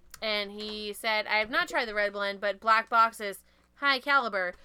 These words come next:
because he treats me like a stranger." And I was like, "I've had the Black Box before. We usually buy our boxes from you. Uh, but I haven't had the blend before."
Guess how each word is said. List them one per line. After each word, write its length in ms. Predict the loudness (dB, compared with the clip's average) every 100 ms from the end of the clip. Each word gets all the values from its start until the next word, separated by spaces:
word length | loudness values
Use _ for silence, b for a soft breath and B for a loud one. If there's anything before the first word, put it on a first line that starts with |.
| b -12
because 320 | -6 -4 -4
he 100 | -8
treats 280 | -8 -10 -8
me 200 | -10 -10 _
like 320 | -10 -6 -6
a 80 | -6
stranger." 480 | -10 -8 -8 -8 -10
And 220 | -8 -8
I 60 | -8
was 120 | -8
like, 140 | -10 -6
"I've 160 | -6 2
had 220 | 4 4
the 60 | 0
Black 360 | -6 -4 -4
Box 280 | -2 -2 -4
before. 500 | -12 -6 0 0 -2 _ _
We 80 | -12 -6
usually 320 | -6 -6 -4
buy 160 | 2 4
our 160 | 4 4
boxes 560 | 2 2 0 -12 -12 _ _ _ _ _
from 380 | -4 -2 -2 -2
you. 540 | -6 -4 0 0 0 -4 b b b b _
Uh, 560 | -6 -6 -6 -4 -4 -6 -8
but 200 | -6 -6 -8 _ -10
I 140 | -8 -6
haven't 300 | -8 -10 -12
had 220 | -16 -16
the 60 |
blend 320 | -12 -10 -8 -10
before." 480 | -12 -8 -6 -6